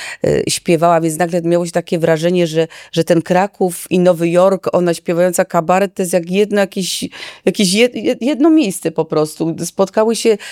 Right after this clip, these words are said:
gwiazdy filmowe hollywoodzkie z aktorkami dopiero początkującymi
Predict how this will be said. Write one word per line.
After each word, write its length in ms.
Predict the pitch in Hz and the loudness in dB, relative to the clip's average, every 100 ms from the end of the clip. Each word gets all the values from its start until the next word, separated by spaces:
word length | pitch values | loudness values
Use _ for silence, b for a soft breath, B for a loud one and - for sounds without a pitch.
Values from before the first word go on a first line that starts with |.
| B | B
gwiazdy 500 | 170 180 214 214 208 | -4 2 2 2 -4
filmowe 500 | 208 196 196 196 190 | -4 -2 -2 0 0
hollywoodzkie 800 | 190 190 185 190 196 - - 214 | 0 0 0 -2 -2 -4 -2 -2
z 160 | - - | -2 0
aktorkami 840 | 190 - 202 175 208 202 196 180 | -2 0 -2 0 0 0 0 0
dopiero 300 | 185 208 190 | -2 0 -2
początkującymi 1000 | 196 180 185 170 185 185 175 196 185 180 | -2 -2 -2 0 0 0 -2 0 0 0